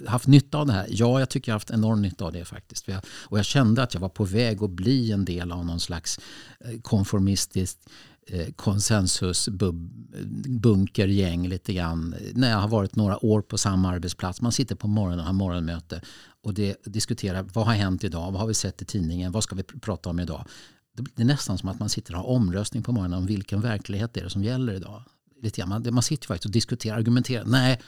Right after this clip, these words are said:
det är det här som är det viktiga. Nej, det är det här som har hänt. Det, det, det, det är de där som är offer. Det är, det är de där som är skurken. Låt oss ta hit offret. Man bestämmer redan på morgonen vem som är offer för en händelse. Det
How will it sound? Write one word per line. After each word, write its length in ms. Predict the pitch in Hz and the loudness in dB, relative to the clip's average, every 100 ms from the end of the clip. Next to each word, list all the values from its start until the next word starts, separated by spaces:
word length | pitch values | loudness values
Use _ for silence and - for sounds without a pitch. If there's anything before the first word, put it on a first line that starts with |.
| _ | _
det 140 | - 117 | -2 0
är 40 | |
det 60 | 117 | 2
här 260 | 104 151 | 0 -2
som 180 | 143 110 | -2 -2
är 60 | 95 | -2
det 80 | 92 | -2
viktiga. 340 | 95 - 87 | -4 -8 -6
Nej, 160 | 101 104 | -2 -2
det 80 | |
är 40 | 113 | -2
det 60 | |
här 200 | 87 113 | -2 -2
som 160 | - 156 | -4 0
har 80 | 117 | 0
hänt. 380 | 90 92 - - - - | 0 -4 -10 -18 -20 -16
Det, 120 | - | -10
det, 140 | - 113 | -2 -2
det, 240 | 113 113 | 2 0
det 180 | 110 120 | 2 4
är 40 | |
de 120 | 123 | 6
där 180 | 120 160 | 6 4
som 140 | 151 156 | 2 2
är 80 | |
offer. 260 | 107 - - | 2 0 -4
Det 220 | 101 104 | 0 2
är, 80 | 113 | 2
det 120 | - | 4
är 40 | 113 | 2
de 100 | 107 | 2
där 120 | 131 | 0
som 140 | 170 | -2
är 40 | 165 | -2
skurken. 460 | - 123 156 98 | 2 2 2 0
Låt 180 | 120 - | 0 0
oss 80 | 143 | 2
ta 100 | 127 | 4
hit 200 | 113 117 | 4 2
offret. 480 | 139 139 - 87 113 | -2 -2 -6 -6 -2
Man 80 | |
bestämmer 360 | 113 - 120 123 | -2 0 -2 -2
redan 240 | 123 107 | -2 -4
på 80 | 95 | -2
morgonen 380 | 117 131 120 139 | 0 2 2 2
vem 160 | 110 101 | 2 2
som 140 | 107 | 0
är 100 | 123 | 0
offer 360 | 143 - - 95 | -2 -4 -6 -2
för 80 | |
en 80 | 101 | 2
händelse. 340 | 98 87 104 | 2 0 -4
Det 100 | - | -8